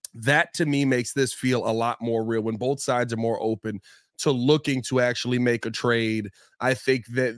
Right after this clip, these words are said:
that makes things a little bit more literal. Now you gotta kinda figure out what direction you're gonna go. Who could you move him to? And I think, right, like, we're gonna have the conversation on the front office picking a direction, but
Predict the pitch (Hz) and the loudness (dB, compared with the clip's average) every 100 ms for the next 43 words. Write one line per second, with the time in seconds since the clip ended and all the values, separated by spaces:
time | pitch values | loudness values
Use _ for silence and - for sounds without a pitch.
0 | 117 131 135 139 - 120 123 123 - - | -2 2 2 0 -4 -4 -2 -2 -6 -4
1 | 123 113 117 123 117 127 113 120 117 117 | -4 -2 -2 -2 0 0 0 -2 0 0
2 | 123 127 123 117 123 131 127 120 117 127 | 0 2 2 2 2 2 2 0 0 0
3 | 120 113 120 117 113 113 _ _ - 147 | -2 -2 -4 -2 -2 -2 _ _ 2 2
4 | 127 131 135 131 - 127 117 127 131 120 | 4 2 4 2 0 -2 0 0 0 0
5 | 110 120 131 127 131 143 135 - 131 110 | 0 2 4 4 2 2 0 0 -2 -2
6 | 113 127 123 127 120 107 147 147 131 - | -2 0 0 0 -2 -2 0 0 0 -4
7 | - 131 131 - 160 120 123 123 120 117 | -4 0 0 2 0 0 0 0 0 -2
8 | 117 - 127 156 165 135 131 117 135 127 | -4 -8 -2 2 4 4 0 0 0 0
9 | 123 131 127 117 123 117 110 139 123 120 | -2 -2 -2 -2 -2 -2 -2 0 0 2
10 | 120 110 - 131 123 117 107 110 135 143 | 0 -4 -4 -4 -2 -4 -2 2 2 2
11 | 113 110 107 107 | -4 -4 0 -2